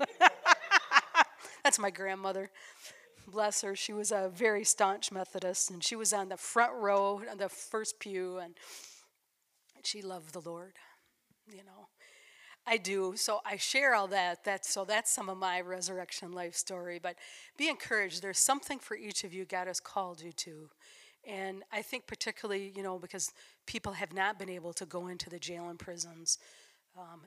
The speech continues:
and I'm not saying that's your call to, to do that. Just be encouraged if you ever have an opportunity and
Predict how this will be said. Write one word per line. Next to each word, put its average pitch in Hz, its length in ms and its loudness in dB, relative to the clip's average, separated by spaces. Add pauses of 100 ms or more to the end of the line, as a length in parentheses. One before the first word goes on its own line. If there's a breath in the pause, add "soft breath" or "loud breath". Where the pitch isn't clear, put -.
and 226 100 -2
I'm 240 140 4
not 247 160 0
saying 208 300 0
that's 196 220 0
your 185 120 -4
call 175 400 -4
to, 175 120 -10 (220)
to 190 120 -10
do 175 180 -8
that. 180 220 -12
Just - 220 -2
be 247 120 -4
encouraged 190 400 -6
if 180 100 -12
you 185 80 -6
ever 214 160 0
have 202 140 -2
an 196 100 -6
opportunity 190 800 -6
and 160 140 -10